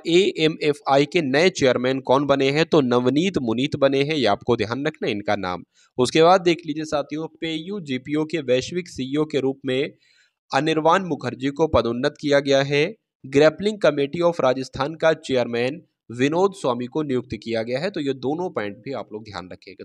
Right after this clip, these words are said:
तो ये साथियों करंट अफेयर की क्लास आपको कैसी लगी दिल्ली पुलिस एग्जाम के लिए? उम्मीद करता हूँ क्लास आपको पसंद आई होगी। अगर पसंद आई है तो क्लास को एक बार लाइक करके क्लास को एक बार शेयर कीजिएगा। चैनल पर अगर नए हैं तो चैनल को भी सब्सक्राइब कर लीजिएगा।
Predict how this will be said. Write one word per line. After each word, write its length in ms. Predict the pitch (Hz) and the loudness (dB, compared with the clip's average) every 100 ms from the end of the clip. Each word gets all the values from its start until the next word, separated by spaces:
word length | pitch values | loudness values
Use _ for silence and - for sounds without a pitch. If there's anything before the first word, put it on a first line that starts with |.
| 113 | -10
तो 60 | |
ये 220 | 135 170 190 | -4 -4 -2
साथियों 420 | 165 143 160 165 | -2 -2 -2 -2
करंट 340 | 160 139 135 | -2 -2 -2
अफेयर 260 | 127 139 151 | -2 -2 -2
की 160 | - | -6
क्लास 340 | - 127 127 131 | -2 0 0 0
आपको 240 | 113 - | -2 -2
कैसी 360 | 123 117 117 143 | -2 -2 -4 -4
लगी 220 | 135 143 | -4 -4
दिल्ली 280 | 131 104 123 | -8 -6 -4
पुलिस 360 | 120 120 120 123 | -4 -4 -6 -8
एग्जाम 380 | 120 113 120 | -6 -4 -4
के 140 | 131 123 | -4 -8
लिए? 340 | 123 127 165 _ _ _ - | -4 -4 -6 _ _ _ -2
उम्मीद 320 | 131 185 202 | 2 2 2
करता 280 | 185 170 175 | 0 0 2
हूँ 80 | 175 | 0
क्लास 320 | 156 143 147 | 2 2 4
आपको 240 | 139 - 147 | 0 2 2
पसंद 380 | 147 135 165 147 | 2 0 0 2
आई 160 | 147 | 2
होगी। 240 | 143 139 143 | 0 -2 0
अगर 200 | 143 135 | 0 0
पसंद 420 | 143 147 190 147 | 0 0 0 0
आई 160 | 131 | 0
है 180 | 131 139 | -2 -6
तो 120 | 151 160 | -6 -4
क्लास 380 | 131 127 165 - | -2 0 0 -2
को 60 | 147 | -6
एक 120 | 131 | 0
बार 180 | 123 120 | -2 0
लाइक 280 | 113 139 | -2 -2
करके 280 | 135 123 143 | -4 -4 -6
क्लास 300 | 139 110 110 - | -6 -6 -6 -6
को 60 | |
एक 120 | 117 117 | -6 -4
बार 120 | 110 | -6
शेयर 280 | - 107 123 | -6 -6 -6
कीजिएगा। 560 | 127 123 120 120 135 - _ _ _ - | -8 -6 -6 -4 -6 -10 _ _ _ -2
चैनल 280 | 170 208 226 | 0 0 0
पर 140 | 190 | 0
अगर 260 | 165 160 156 | 0 0 -2
नए 180 | 156 156 | -2 -2
हैं 160 | 170 | -2
तो 100 | 175 | -6
चैनल 300 | 156 117 113 | -6 -4 -4
को 200 | 113 123 | -4 -2
भी 140 | 123 196 | -2 -4
सब्सक्राइब 480 | 113 104 - 117 123 | -6 -10 -6 -6 -6
कर 120 | 104 98 | -8 -8
लीजिएगा। 480 | 101 104 104 95 | -8 -10 -10 -12